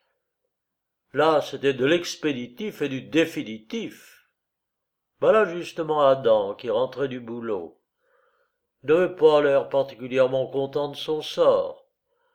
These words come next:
Le patron l'avait engueulé pour une brouille. Le tout était monté, et ça s'était soldé par un avertissement.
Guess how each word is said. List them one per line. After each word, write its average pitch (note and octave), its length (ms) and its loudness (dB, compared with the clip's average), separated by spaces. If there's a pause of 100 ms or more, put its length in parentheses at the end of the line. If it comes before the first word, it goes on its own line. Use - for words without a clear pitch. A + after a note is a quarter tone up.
(520)
Le C#3 140 -6
patron D#3+ 340 6
l'avait E3+ 260 8
engueulé E3 580 6
pour B2+ 340 -6
une B2+ 140 -10
brouille. B2 440 -4 (1200)
Le C#3 180 0
tout D3 260 4
était C#3 280 0
monté, D3 1040 4
et - 120 -20
ça - 220 -4
s'était D3+ 260 -2
soldé D#3+ 380 2
par C#3 180 4
un C#3 100 4
avertissement. C3+ 1000 -2